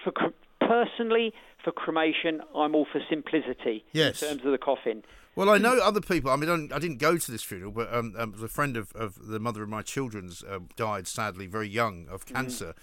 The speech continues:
Speaker 2: and she wanted to be buried in a sort of ecologically sound way. So they,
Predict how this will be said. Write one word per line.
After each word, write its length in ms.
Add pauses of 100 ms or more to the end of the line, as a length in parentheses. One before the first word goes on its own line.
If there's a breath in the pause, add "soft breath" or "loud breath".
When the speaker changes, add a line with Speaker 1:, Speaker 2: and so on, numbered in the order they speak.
(200 soft breath)
Speaker 2:
and 140
she 240
wanted 340
to 100
be 140
buried 500 (400 soft breath)
in 200
a 140
sort 200
of 80
ecologically 920 (160)
sound 720 (140)
way. 360
So 220
they, 240